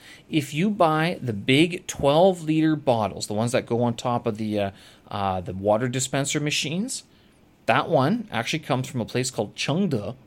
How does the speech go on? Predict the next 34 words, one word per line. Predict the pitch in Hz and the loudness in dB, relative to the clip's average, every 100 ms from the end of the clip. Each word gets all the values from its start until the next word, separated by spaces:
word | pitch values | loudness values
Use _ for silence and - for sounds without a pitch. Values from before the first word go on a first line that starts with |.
| _ - | _ -2
Wulingshan. | 147 143 139 131 - 117 - - _ _ _ _ _ _ | 0 0 -2 -2 -4 -4 -8 -20 _ _ _ _ _ _
Now, | 110 92 | -8 -4
this | 95 131 | -4 -4
is | 123 | -4
different | 123 214 - 127 127 - - - | 4 4 6 0 0 -8 -20 -14
from | - 135 | -2 2
the | 156 | 4
little | 175 185 226 254 | 4 8 8 8
bottles, | 175 104 82 - - - _ _ _ | 6 4 0 -12 -14 -14 _ _ _
the | 117 | -2
ten, | - - 170 175 139 | -2 0 2 0 0
uh, | 120 104 | 2 2
the | 104 | 0
five | - - 147 175 165 | -8 -6 -2 0 0
liters | 165 160 143 | 0 2 2
or | - 107 | -2 -2
less, | 135 202 135 - - - - | 2 2 2 -2 -12 -16 -8
which | 123 | -6
apparently | 131 110 101 123 | -6 -4 -4 -4
come | 127 98 | -4 -6
from | 95 135 160 165 - _ _ - | 0 0 0 -4 -14 _ _ 0
Chongbaishan. | 254 285 165 104 - - 95 - - _ _ _ _ _ | 2 4 4 0 -2 -4 -4 -10 -20 _ _ _ _ _
And | - 98 | -6 -2
those | 98 120 | -2 2
are | 127 | 2
only, | 143 160 185 - | 2 0 -4 -8
well, | 92 | -8
those | 92 90 | -8 -10
are | 85 | -10
not | 101 101 | -6 -4
only | 92 | -4
cheaper, | 92 220 214 156 135 - _ - | -2 -2 0 0 0 -10 _ 0
but | 107 | 0
apparently | 98 - - 262 294 254 - 131 127 180 - | 0 -6 -4 2 2 2 2 2 4 2 0